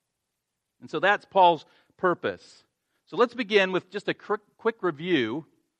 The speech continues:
of the benefits we've seen so far in Romans one, I mean, so-, sorry, Romans five, one through eight. I just want to remind us of what we've received, and this will be brief, when we've been justified by faith.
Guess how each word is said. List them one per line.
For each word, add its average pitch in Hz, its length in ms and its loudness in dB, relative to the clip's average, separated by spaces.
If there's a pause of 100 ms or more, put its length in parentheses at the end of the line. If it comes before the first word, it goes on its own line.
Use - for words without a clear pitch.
(240)
of 139 140 -2
the 143 100 -2
benefits 190 600 0
we've 160 180 -6
seen 180 320 -10
so 202 220 -2
far 139 340 4
in 143 160 -8
Romans 151 400 -4
one, 147 480 -4 (220)
I 123 40 -10
mean, 120 120 -10
so-, - 140 -20 (140)
sorry, 123 280 -2 (200)
Romans 135 360 -4
five, 131 480 4
one 131 260 -6
through 123 220 -10
eight. 110 340 -2 (720)
I 127 60 -6
just - 100 -14
want 190 120 2
to 180 40 6
remind 180 460 4
us 139 160 -2
of 147 100 -6
what 170 380 2
we've 196 180 -10
received, 135 600 -8
and 135 100 -8
this 139 80 -12
will 156 80 -14
be 143 140 -6
brief, 127 520 -6 (540)
when 139 240 -4
we've 143 160 -2
been 139 160 -4
justified 127 640 -2
by 110 160 -2
faith. - 400 -12